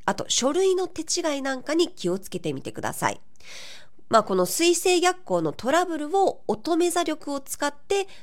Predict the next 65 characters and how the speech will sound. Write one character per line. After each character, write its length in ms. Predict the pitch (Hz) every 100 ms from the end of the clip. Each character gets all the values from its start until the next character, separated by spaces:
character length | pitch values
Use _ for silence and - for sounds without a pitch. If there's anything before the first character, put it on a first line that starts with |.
| -
調 300 | - 202 202
整 280 | 196 180 180
す 180 | 180 190
る 200 | 226 -
み 160 | 175
た 140 | 165 127
い 40 |
な 80 | 107 -
エ 80 |
ネ 140 | 170 185
ル 100 | 214
ギ 160 | 160
ー 40 | 143
も 100 | 123
あ 80 | 139
る 80 |
の 120 | 123 131
で、 220 | 202 - - -
臨 180 | 190 214
機 140 | -
応 140 | 135 147
変 180 | 180 143
に 80 |
ね、 140 | 175 254
対 260 | 165 160
応 80 | 135
し 80 | 117
て 100 | -
い 80 | 147
き 120 | 147
ま 100 | 156
し 100 | -
ょ 260 | 175 147 - - - - - - - - - - - - - -
う。 40 | - - - -
は 140 | - 208
い。 40 |
と 140 | 196 240
い 60 |
う 20 |
わ 80 | 330
け 100 | 381
で 160 | 170 160
今 220 | 302 254
日 20 |
は 220 | 160 170 -
レ 200 | 165 233
モ 80 | 359
ン 180 | 403
グ 100 | 370
ラ 140 | 415 359
ス 140 | -
の 160 | 156 117
香 300 | - 156 160
り 80 | 156
や 200 | 180 160
ペ 100 | 190
パ 240 | - 311 339
ー 60 |
ミ 160 | 339 370
ン 80 | 285
ト 100 | 147
の 140 | 113
香 260 | - 156 165
り 120 | 165
が 180 | 196